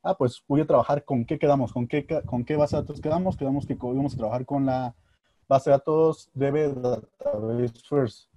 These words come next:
Entonces yo igual aquí le doy rename. Ah, no, íbamos a utilizar, perdón, Code Fir-, Code Database. ¿Cuál íbamos a utilizar? Deme un segundo. Pues, este no es.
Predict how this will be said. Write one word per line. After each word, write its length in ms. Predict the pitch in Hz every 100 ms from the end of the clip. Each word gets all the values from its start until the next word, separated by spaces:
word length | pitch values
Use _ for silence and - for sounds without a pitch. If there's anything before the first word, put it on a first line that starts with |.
| _ _ _
Entonces 300 | 131 131 123
yo 100 | 127
igual 180 | 123 117
aquí 140 | -
le 60 | 110
doy 100 | 113
rename. 380 | 107 156 240 240 _ _ _ _
Ah, 60 | 127
no, 100 | 135
íbamos 220 | 135 135
a 20 |
utilizar, 280 | 135 107 127
perdón, 380 | 120 113 117 98
Code 180 | - 117 _ -
Fir-, 420 | 131 127 127 131 139 127 -
Code 640 | - 120 127 147 151 151 139
Database. 500 | 113 113 110 117 - _ _ _ _ - _ - - - _
¿Cuál 180 | - 120
íbamos 240 | 120 120
a 40 | 117
utilizar? 600 | 120 123 165 165 170 165
Deme 280 | 143 123 123
un 60 |
segundo. 460 | 123 123 127 123 113 - - - - - - - - - - - - - _ _ _ _ _ _ _ _ -
Pues, 680 | - 127 - - _ _ _
este 200 | - -
no 140 | 110 104
es. 720 | - - - - - -